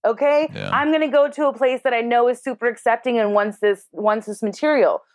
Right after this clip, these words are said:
Speaker 1: Same with a ghost. Just 'cause they're dead doesn't mean they wanna feel rejection. They're not gonna go around you. Okay?
Speaker 2: Mm.
Speaker 1: So when you start talking about them,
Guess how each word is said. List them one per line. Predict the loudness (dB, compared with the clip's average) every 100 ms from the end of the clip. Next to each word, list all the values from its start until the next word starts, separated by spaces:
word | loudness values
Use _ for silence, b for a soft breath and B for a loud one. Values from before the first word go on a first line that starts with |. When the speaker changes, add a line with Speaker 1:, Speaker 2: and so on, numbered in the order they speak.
| b
Speaker 1:
Same | -2 0
with | 0
a | 0
ghost. | 2 2 -2 -12 _ _
Just | -12 -6
'cause | -4
they're | -2 0
dead | 2 2 2
doesn't | -2 -2
mean | -4 -2
they |
wanna | 0 -2
feel | 0 0
rejection. | 0 0 -2 -2 -6 -8 -10 _ -6
They're | -2
not | -2 -2
gonna | 0
go | 2 2
around | 2 -2 -4 -6
you. | -8 -10 _ _ _ -10
Okay? | -4 0 0 -2 -8
Speaker 2:
Mm. | -10 -10 -2
Speaker 1:
So | 2 2 2
when | 0
you | -2
start | -2 -4 -2
talking | -4 -2 -2
about | 0 0 0 0
them, | 0 0 -2